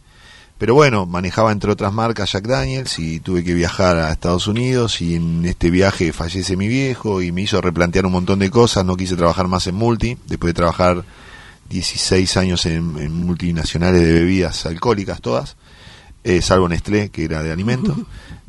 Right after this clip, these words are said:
Speaker 1: Eh, y bueno, vine y a los seis meses le dije al presidente de la empresa, del cual aprendí muchísimo, que es Gustavo Domínguez, y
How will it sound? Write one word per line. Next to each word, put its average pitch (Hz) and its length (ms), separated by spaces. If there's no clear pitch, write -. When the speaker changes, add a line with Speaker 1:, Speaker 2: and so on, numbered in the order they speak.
Speaker 1:
Eh, 90 560
y 120 80
bueno, 139 340
vine 143 440
y 110 80
a 95 60
los 90 140
seis 107 200
meses 113 440
le 85 120
dije 98 220
al 90 200
presidente 90 440
de - 20
la 87 80
empresa, 113 320
del 82 280
cual 98 200
aprendí 90 280
muchísimo, 92 480
que 80 100
es 82 40
Gustavo 82 380
Domínguez, 95 560
y 73 640